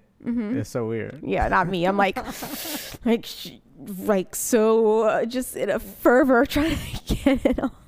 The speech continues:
Speaker 2: Yeah.
Speaker 1: <laughs> hooked up. Um, and at one point, I just,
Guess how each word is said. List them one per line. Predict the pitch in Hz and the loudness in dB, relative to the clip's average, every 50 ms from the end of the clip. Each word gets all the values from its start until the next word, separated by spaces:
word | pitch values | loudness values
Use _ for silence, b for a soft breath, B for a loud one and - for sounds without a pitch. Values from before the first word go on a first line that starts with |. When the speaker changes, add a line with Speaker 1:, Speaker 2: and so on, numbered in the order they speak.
| - - - | -16 -10 -6
Speaker 2:
Yeah. | 262 - - - - - - - - - - | -6 -6 -6 -6 -8 -8 -8 -8 -10 -12 -14
Speaker 1:
<laughs> | - - | -8 -4
hooked | - 302 277 - - | -2 -2 -2 -2 -2
up. | 269 240 240 - - - B B B B B B B B B | 0 0 0 -2 -4 -8 B B B B B B B B B
Um, | - 214 226 202 190 185 185 196 196 - 262 _ B B B B B B B B B | 0 2 2 2 2 0 -2 -4 -6 -8 -10 _ B B B B B B B B B
and | - - 208 202 190 190 196 190 190 208 - - - _ _ _ _ - - - - _ _ _ _ _ _ _ _ _ _ _ _ _ - | -6 -2 -2 0 0 -2 -2 -4 -4 -6 -8 -10 -14 _ _ _ _ -20 -20 -20 -20 _ _ _ _ _ _ _ _ _ _ _ _ _ -4
at | - 180 | -4 -2
one | 185 190 196 202 190 170 - | 0 0 0 0 -2 -4 -4
point, | - 214 190 175 170 - | -2 0 0 0 0 -2
I | - - 185 | -2 -2 -2
just, | 180 190 185 - | -2 -4 -6 -4